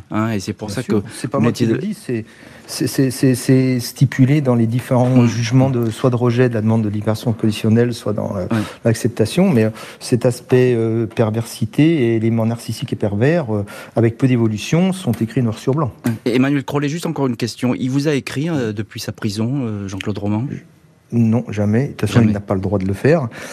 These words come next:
Speaker 2: Mais, euh... non, nous, il
Speaker 1: Vous,
Speaker 2: nous a
Speaker 1: vous,
Speaker 2: jamais
Speaker 1: vous,
Speaker 2: écrit. Il a
Speaker 1: il a
Speaker 2: écrit.
Speaker 1: jamais essayé de prendre contact d'une manière ou d'une
Speaker 2: Jamais.
Speaker 1: autre, même vis-à-vis, mis à travers son avocat ou quoi que ce soit, avec vous,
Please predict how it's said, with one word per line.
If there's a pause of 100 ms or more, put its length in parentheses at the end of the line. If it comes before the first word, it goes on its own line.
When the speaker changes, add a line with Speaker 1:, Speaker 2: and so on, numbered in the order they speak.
(220)
Speaker 2:
Mais,
euh...
non,
nous,
il
Speaker 1:
Vous,
Speaker 2:
nous
a
Speaker 1:
vous,
Speaker 2:
jamais
Speaker 1:
vous,
Speaker 2:
écrit.
Il
a
Speaker 1:
il
a
Speaker 2:
écrit.
Speaker 1:
jamais
essayé
de
prendre
contact
d'une
manière
ou
d'une
Speaker 2:
Jamais.
Speaker 1:
autre,
même
vis-à-vis,
mis
à
travers
son
avocat
ou
quoi
que
ce
soit,
avec
vous,